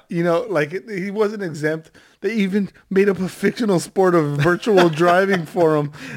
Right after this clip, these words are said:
Speaker 1: and he
Speaker 2: Yeah.
Speaker 1: still happened to get fired. And I just thought it was absolutely hilarious because
Speaker 2: Some-,
Speaker 1: of it.
Speaker 2: somehow you're in your own house making thousands of dollars.
Speaker 1: Yeah.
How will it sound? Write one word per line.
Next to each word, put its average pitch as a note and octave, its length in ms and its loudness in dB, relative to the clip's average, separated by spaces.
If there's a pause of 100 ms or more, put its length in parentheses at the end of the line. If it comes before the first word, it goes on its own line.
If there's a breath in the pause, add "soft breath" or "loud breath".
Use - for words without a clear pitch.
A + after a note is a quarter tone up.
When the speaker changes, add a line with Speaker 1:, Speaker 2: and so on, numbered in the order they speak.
(120)
Speaker 1:
and F3 100 2
he F#3 100 2
Speaker 2:
Yeah. E3+ 60 -2
Speaker 1:
still F3 360 0
happened D3+ 360 -2
to C#3+ 60 -2
get C#3+ 160 0
fired. C3 480 -2
And D3 100 -4
I D#3 120 0
just D3 140 -8
thought B2 160 -6
it A2+ 40 -8
was A#2 80 -6
absolutely A2 480 -8
hilarious G#2 640 -14
because G#2 380 -12
Speaker 2:
Some-, D3+ 260 -8
Speaker 1:
of D#3+ 100 -20
it. - 60 -20
Speaker 2:
somehow D#3 540 -8
you're C3 300 -6
in C#3+ 80 -10
your C#3 220 -10
own B2+ 260 -6
house A#2+ 480 -10
making C#3 420 -10
thousands D#3+ 480 -12
of E3+ 100 -16
dollars. B2+ 420 -6
Speaker 1:
Yeah. D#3+ 280 0